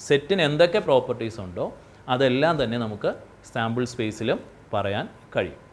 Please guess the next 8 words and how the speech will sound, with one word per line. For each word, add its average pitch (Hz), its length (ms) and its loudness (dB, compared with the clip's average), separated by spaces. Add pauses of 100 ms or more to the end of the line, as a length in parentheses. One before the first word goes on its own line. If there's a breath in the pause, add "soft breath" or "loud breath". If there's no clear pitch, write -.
കാര്യം 127 340 -2
സാമ്പിൾ 120 320 0
സ്പേസും 113 360 -6 (120)
ഒരു 120 140 0 (600 loud breath)
സെറ്റ് 127 340 2 (200)
ആണ്. 76 120 -14 (800)
അപ്പോൾ 135 220 -4
സാമ്പിൾ 151 240 6